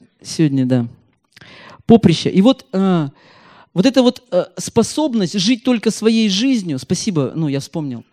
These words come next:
она дает такую динамику, что я хочу только, чтобы было по-моему.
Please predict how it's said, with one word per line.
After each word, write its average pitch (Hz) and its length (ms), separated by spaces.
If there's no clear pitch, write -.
она 233 460
дает 220 280
такую 226 240
динамику, 240 420
что - 140
я 214 60
хочу - 240
только, 208 220
чтобы 165 220
было 175 160
по-моему. 147 640